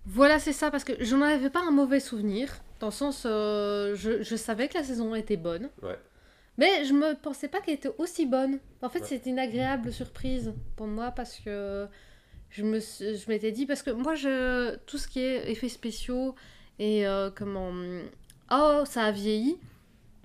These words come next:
Speaker 1: d'un point de vue esthétique, moi, ça n-, ça me passe au-dessus de la tête. Moi, je peux regarder un truc, euh, en noir et blanc,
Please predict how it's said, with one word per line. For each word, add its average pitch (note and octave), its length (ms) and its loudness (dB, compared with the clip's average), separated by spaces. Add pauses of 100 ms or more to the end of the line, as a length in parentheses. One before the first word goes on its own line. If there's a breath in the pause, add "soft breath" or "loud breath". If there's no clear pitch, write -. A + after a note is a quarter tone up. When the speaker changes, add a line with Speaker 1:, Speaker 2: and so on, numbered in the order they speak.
(280)
Speaker 1:
d'un A3 180 4
point A#3+ 120 4
de A3+ 60 4
vue A3 120 0
esthétique, A#3+ 640 -4
moi, C4+ 200 2
ça C4+ 160 -4
n-, A#3 320 -2
ça - 260 -8
me G#3+ 80 0
passe C#4 240 -4
au-dessus B3 240 -6
de G#3 60 -4
la G3+ 80 0
tête. G#3 300 -4
Moi, A3+ 100 -4
je A3+ 80 -6
peux - 100 -8
regarder G#3 380 -2
un G#3+ 100 0
truc, C4+ 300 -4 (440 loud breath)
euh, G3 1160 0 (100)
en G#3 140 2
noir A3+ 260 4
et A#3 120 2
blanc, A#3+ 500 2